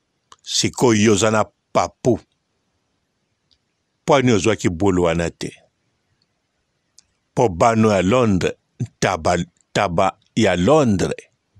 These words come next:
Soki ntaba na Londres, bana wana babeti exactement idéologie ya papu na yo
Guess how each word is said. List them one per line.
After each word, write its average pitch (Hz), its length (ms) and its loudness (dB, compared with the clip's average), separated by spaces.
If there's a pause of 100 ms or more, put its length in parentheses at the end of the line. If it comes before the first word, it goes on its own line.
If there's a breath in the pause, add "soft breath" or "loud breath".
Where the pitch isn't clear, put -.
(1000)
Soki 107 220 0
ntaba 95 520 -2
na 87 140 0
Londres, 117 540 0 (1900)
bana 98 340 2
wana 101 500 0 (1200)
babeti 117 880 -2 (240)
exactement 123 1040 0 (160)
idéologie 92 800 0 (1700)
ya 107 140 -2
papu - 560 0
na 123 120 2
yo 135 340 2